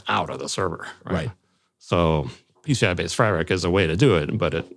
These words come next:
Speaker 1: it really doesn't go very far.
Speaker 2: Well, it just seems like, I mean, P C I obviously doesn't have to deal with partitions. P C I is able to be a cap denier. And yet the
Speaker 1: Yeah.
Speaker 2: second you go over that, you, that you, as you say,
Speaker 1: That's
Speaker 2: you get a cable that someone can trip over, it's like, "Welcome to a partition."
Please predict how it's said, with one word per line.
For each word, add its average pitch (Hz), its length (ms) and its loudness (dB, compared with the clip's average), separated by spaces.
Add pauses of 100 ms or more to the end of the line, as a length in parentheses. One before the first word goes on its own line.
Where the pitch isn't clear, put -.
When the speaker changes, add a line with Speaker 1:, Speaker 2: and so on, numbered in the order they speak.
(120)
Speaker 1:
it 71 300 -20
really 82 360 -4 (640)
doesn't 98 220 -2
go 87 120 -2
very 80 260 -6
far. 87 320 -6 (460)
Speaker 2:
Well, 175 60 4
it 170 40 -2
just 214 140 0
seems 226 180 2
like, 180 100 2
I 170 40 2
mean, 147 360 2
P - 160 0
C 180 160 0
I 165 140 4
obviously 117 360 2
doesn't 104 180 2
have 101 140 4
to 101 80 0
deal 101 260 2
with 85 340 -4
partitions. 92 720 -2 (400)
P 214 140 2
C 185 160 2
I 147 140 6
is 147 260 4
able 110 180 4
to 85 80 2
be 76 120 -2
a 69 60 -2
cap 71 260 -4
denier. 69 440 -6 (600)
And 123 160 2
yet 113 260 2 (140)
the - 160 0
Speaker 1:
Yeah. 85 60 4
Speaker 2:
second 143 340 2
you 123 80 2
go 110 320 2
over 107 280 0
that, 90 220 -2
you, 107 140 -4
that 98 180 -8
you, 110 160 0
as 95 140 -2
you 98 80 -4
say, 131 140 -2
Speaker 1:
That's 127 100 2
Speaker 2:
you - 40 -8
get 87 140 -4
a 78 60 -6
cable 98 300 -2
that 76 100 -4
someone 101 160 0
can 92 100 0
trip - 220 0
over, 80 240 0
it's 107 100 -4
like, 95 140 -4
"Welcome 101 260 2
to 98 100 4
a 95 60 2
partition." 120 540 -2